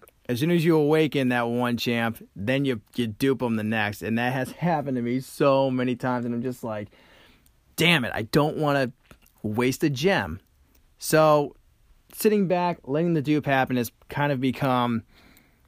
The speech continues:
my, my staple a little bit. But obviously with the way Mutant Treasure Island's been going, I've acquired a few more, uh, Awakening Gems, and now I'm a little bit more, uh,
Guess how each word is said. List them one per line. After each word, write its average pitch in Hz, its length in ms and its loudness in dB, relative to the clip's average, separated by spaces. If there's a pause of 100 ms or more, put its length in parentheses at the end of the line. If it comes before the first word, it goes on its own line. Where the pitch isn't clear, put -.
(160)
my, 120 760 2 (1500)
my 120 100 0
staple 135 520 0 (920)
a - 60 -6
little 131 160 2
bit. 139 260 2 (640)
But 117 280 0 (540)
obviously 160 360 4
with 143 80 -2
the 139 80 2
way 139 140 2
Mutant 135 260 -4
Treasure 127 260 0
Island's 131 300 0
been 127 140 0
going, 123 280 0
I've 110 160 -2
acquired 127 440 0
a 113 40 -2
few 127 240 -2
more, 117 480 0 (1400)
uh, 117 180 0
Awakening 135 460 0
Gems, 127 460 0
and 110 580 -4
now 147 260 0
I'm 143 120 0
a 123 180 -4
little 175 280 4
bit 160 160 0
more, 143 480 2
uh, 117 400 0